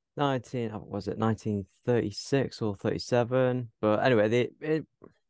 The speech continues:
in Egypt, they dig up this, uh, this big ring, lo-, uh, like, object,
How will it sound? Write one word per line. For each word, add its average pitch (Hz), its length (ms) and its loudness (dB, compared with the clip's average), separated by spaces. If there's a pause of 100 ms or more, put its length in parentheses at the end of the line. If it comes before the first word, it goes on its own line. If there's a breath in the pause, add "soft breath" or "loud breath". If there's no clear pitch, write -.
(320)
in 156 140 4
Egypt, 110 540 0 (160)
they 104 140 2
dig 104 240 2
up 101 120 -2
this, - 400 -4
uh, 95 340 4 (100)
this 98 200 -6
big 123 260 2
ring, 92 560 2 (300)
lo-, 90 320 -2
uh, 85 300 0
like, 78 240 -6
object, - 640 -8